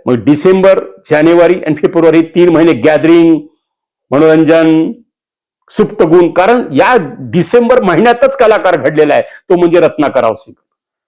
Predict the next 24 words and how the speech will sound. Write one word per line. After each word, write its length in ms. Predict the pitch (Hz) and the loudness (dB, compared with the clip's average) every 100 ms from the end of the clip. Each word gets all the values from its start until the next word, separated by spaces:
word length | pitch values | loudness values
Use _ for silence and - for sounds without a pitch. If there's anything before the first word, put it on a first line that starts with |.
| _ _ _ | _ _ _
कारण 140 | 117 | 0
आमच्या 540 | 151 147 123 160 139 139 | 2 2 2 2 2 2
औरंगाबादच्या 680 | 123 139 156 156 151 170 160 | 2 2 2 0 0 0 0
शासकीय 480 | 160 139 131 - 180 | 0 -4 -4 -2 -2
कला 280 | 180 143 143 | 0 0 0
महाविद्यालयामध्ये 960 | 131 131 123 131 123 113 110 147 180 - _ _ _ _ _ _ _ - | 0 -2 -2 0 0 -2 0 0 0 -4 _ _ _ _ _ _ _ -20
दरवर्षी 760 | 95 95 196 202 170 - 180 - | -6 0 2 2 0 -2 -2 0
एकतीस 440 | 190 - 247 180 | -2 -4 -6 -4
डिसेंबर 400 | 156 160 190 185 | -6 -2 -2 -2
साजरा 380 | 247 160 117 127 | -2 -2 -2 -2
होत 160 | 113 107 | -4 -6
असे 240 | - - _ _ _ _ _ _ _ _ - | -12 -16 _ _ _ _ _ _ _ _ -4
आणि 160 | 190 | -2
त्या 260 | 202 202 247 | 0 0 -2
एकतीस 560 | - 208 202 - 269 175 | 0 -2 0 -2 -2 -2
डिसेंबरला 680 | 208 214 190 156 127 104 - _ _ _ _ _ _ | -2 0 0 0 -2 -6 -10 _ _ _ _ _ _
आमचे 320 | 180 190 247 | -2 0 0
प्राध्यापक 600 | - 196 170 147 180 233 | 0 0 0 0 0 0
मला 280 | - - 180 | -2 0 0
आवर्जूनपणे 840 | - 170 180 214 185 247 226 208 | 0 0 2 2 0 -2 0 2
येऊन, 240 | 196 190 175 | 2 2 2
जवळ 260 | 170 202 | 2 2
येऊन 120 | 202 | 0
सांगायचे, 760 | 196 170 151 156 139 135 117 - | -2 0 2 0 2 0 -2 -6